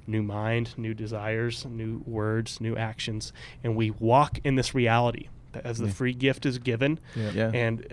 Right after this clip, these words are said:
Speaker 1: that free gift changes us and transforms us, not because of our works, we now are able and desiring to do good works,
Speaker 3: Yeah.
Speaker 1: because that's why God made us, to do these good things.
Speaker 2: Before the f-, people who followed, uh, Jesus were called Christians, what were they called?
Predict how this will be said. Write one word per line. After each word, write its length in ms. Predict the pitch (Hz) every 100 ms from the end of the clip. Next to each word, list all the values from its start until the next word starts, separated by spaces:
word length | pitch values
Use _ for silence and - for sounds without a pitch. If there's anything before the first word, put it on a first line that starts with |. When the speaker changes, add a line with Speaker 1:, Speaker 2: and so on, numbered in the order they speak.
| 117
Speaker 1:
that 160 | 131 -
free 260 | - 131
gift 300 | 117 120 -
changes 640 | - - 135 135 135 135 143
us 200 | 139 131
and 80 |
transforms 880 | 113 - 123 - - - 117 127 123
us, 280 | 135 127 - - - - - - - -
not 320 | 135 117 127
because 260 | - - 131
of 100 | 123
our 120 | 123
works, 320 | 113 117 117
we 200 | 139 127
now 360 | 131 127 127 127 123
are 180 | 123 -
able 440 | 127 139 143 160 156
and 280 | 127 117 -
desiring 800 | 131 135 127 135 147 160 156 139
to 120 | -
do 200 | 117 120
good 200 | 113 120
works, 440 | 110 110 - 113 117
Speaker 3:
Yeah. 120 | -
Speaker 1:
because 160 | 127 135
that's 180 | 139 -
why 240 | 135 135
God 300 | 135 139 131
made 180 | 135 180
us, 140 | 147
to 160 | - 143
do 260 | 117 147 160
these 220 | 143 -
good 200 | - 120
things. 380 | - 156 147 -
Speaker 2:
Before 500 | 123 120 147 143 143
the 460 | 123 110 117 117 117
f-, 100 | 98 - -
people 280 | 147 123
who 100 | 117
followed, 540 | 110 - 113 113 107 98
uh, 180 | 101 101
Jesus 380 | 101 107 92
were 80 | 104
called 240 | - 101 -
Christians, 480 | 117 - 90 90
what 120 | 92 -
were 100 | 95
they 120 | 92
called? 400 | - 92 87